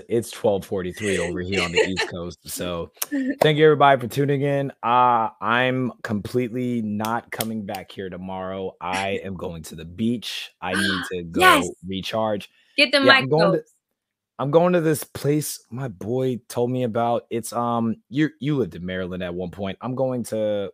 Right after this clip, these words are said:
Speaker 1: what is this bullsh-, I mean, stuff. Um,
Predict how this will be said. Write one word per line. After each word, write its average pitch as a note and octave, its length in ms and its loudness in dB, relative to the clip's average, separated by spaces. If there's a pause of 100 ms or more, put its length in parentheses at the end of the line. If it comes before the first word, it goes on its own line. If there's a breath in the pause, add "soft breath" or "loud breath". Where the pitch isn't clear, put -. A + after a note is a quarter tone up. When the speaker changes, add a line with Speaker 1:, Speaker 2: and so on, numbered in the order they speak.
Speaker 1:
what G#2 160 -10
is E2 160 -16
this E2 160 -16 (440)
bullsh-, F2 360 -8 (100)
I G2+ 80 -8
mean, F2 320 -6 (180)
stuff. - 680 -8 (340 loud breath)
Um, C#3 680 6